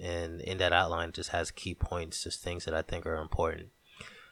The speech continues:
And we just talk about those things. Um, it's, it was really a natural conversation, something that I enjoyed and something I thought that was great. So I let Kendall know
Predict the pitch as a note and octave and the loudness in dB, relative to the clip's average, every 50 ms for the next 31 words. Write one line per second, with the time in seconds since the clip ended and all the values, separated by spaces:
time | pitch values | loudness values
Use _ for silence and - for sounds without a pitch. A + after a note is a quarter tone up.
0 | _ _ - - F#2 F2+ E2+ E2+ E2+ F2 F#2 G2 A2+ A2 - - G#2+ G#2+ - - | _ _ -6 -2 0 2 2 2 2 0 0 0 0 -2 2 4 4 4 6 4
1 | - E2+ E2 D#2+ - - D#2 D#2 - - D#2+ D#2 D#2 D#2+ E2 - - - E2 E2 | 4 4 4 4 4 2 -2 -2 -2 -4 -6 -6 -6 -8 -10 -12 -8 -4 0 2
2 | E2+ E2+ E2+ E2 E2 E2 E2 E2 F2 E2+ - - F#2+ F#2 F#2 F#2 E2+ - F2+ F#2 | 2 4 4 2 0 -2 -4 -4 -4 -4 -4 -4 -4 -2 -2 -2 -2 -2 -2 0
3 | F2+ F2+ F2 F2 F2 F2 - - F2 E2 - - F2 E2+ D#2+ - - F#2 F2 F2 | 0 0 2 2 2 2 2 0 -4 -2 0 2 0 0 0 -2 -2 0 0 0
4 | - - F#2 F2 - - F2+ E2+ - - E2+ E2 E2 E2 E2+ E2+ E2+ E2 E2 - | 0 -2 -2 -4 -2 -2 -4 -4 -6 -8 -2 2 2 4 4 4 2 -2 -2 -2
5 | F2 F2 F2+ F#2 F2 F2 E2+ - - F2+ - - F2+ F2+ F2 E2+ - - F2 E2+ | 0 0 0 0 0 -2 -4 -4 -4 -4 -4 -4 -2 -2 -2 -2 2 4 2 2
6 | - - E2+ E2 E2 D#2+ - - - F2+ F#2 F2 D#2+ - - - E2+ D#2+ D#2+ D#2 | 4 4 2 2 2 2 0 -2 -2 0 0 0 -2 -4 -2 0 2 2 0 0
7 | - _ - - - - - - _ - - F2 F2+ F2+ F2 E2+ E2 - - F2 | -4 _ -20 -20 -18 -18 -20 -18 _ 2 4 6 6 8 6 4 4 2 -2 -4
8 | E2 D#2+ E2+ E2 E2+ F#2+ A#2+ B2+ B2 B2 A#2+ A#2 A2+ | -2 0 0 -2 0 2 4 6 6 6 4 4 0